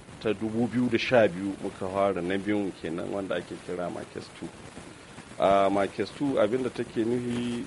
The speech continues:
ah, maximizing agricultural revenues and key enterprises in targeted sites. Wato zaɓar abubuwan nau'in noma,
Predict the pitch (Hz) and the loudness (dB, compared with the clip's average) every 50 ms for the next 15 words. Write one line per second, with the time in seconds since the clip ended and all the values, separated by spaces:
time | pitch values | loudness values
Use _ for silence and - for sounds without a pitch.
0 | - - - - - - - - - 101 101 101 98 98 95 95 92 92 92 90 | -10 -12 -16 -16 -18 -20 -12 -4 2 4 4 4 4 4 2 2 0 0 0 -2
1 | 87 87 90 101 104 101 92 90 95 101 104 113 120 123 113 123 117 110 92 87 | -2 -2 0 0 0 0 0 -2 -2 0 2 4 4 4 4 2 0 0 0 -2
2 | 92 87 - - - 113 110 - - 120 113 110 107 110 107 101 107 101 110 117 | -6 -8 -6 -2 0 0 0 2 2 4 4 4 4 2 2 0 0 0 0 0
3 | 120 113 104 - - - - - 92 92 - - - - 127 120 - 110 110 - | -2 -2 -6 -10 -12 -10 -6 -4 -4 -4 -6 -8 -4 -2 0 2 2 2 2 2
4 | 117 101 92 - - 107 107 104 104 101 85 - 90 92 - 104 104 98 107 104 | 0 -2 -2 0 0 0 0 0 -4 -8 -8 -8 -8 -6 -2 -2 -2 0 -2 -4
5 | - - 92 - - 98 95 90 - - - - - - - - - - - - | -4 -6 -8 -6 -4 -2 -2 -4 -4 -8 -18 -18 -16 -16 -16 -14 -14 -10 -2 4
6 | 92 - - - - 110 107 107 98 101 104 123 131 139 143 139 135 - - - | 4 4 4 4 0 0 0 0 -2 0 6 8 10 10 10 10 6 2 -4 -16
7 | - - - - 147 147 143 143 139 139 139 - - - - - - - - - | -18 -4 4 8 10 12 12 12 10 8 6 -2 -10 -16 -16 -16 -18 -16 -16 -14
8 | - - - - - 117 123 127 131 131 127 120 135 143 135 123 113 110 110 117 | -14 -14 -4 4 6 6 6 6 4 2 2 4 4 6 6 6 6 6 8 8
9 | 120 127 - - 113 104 101 107 120 123 127 131 131 131 131 | 6 6 4 4 2 2 4 6 6 6 6 6 4 2 2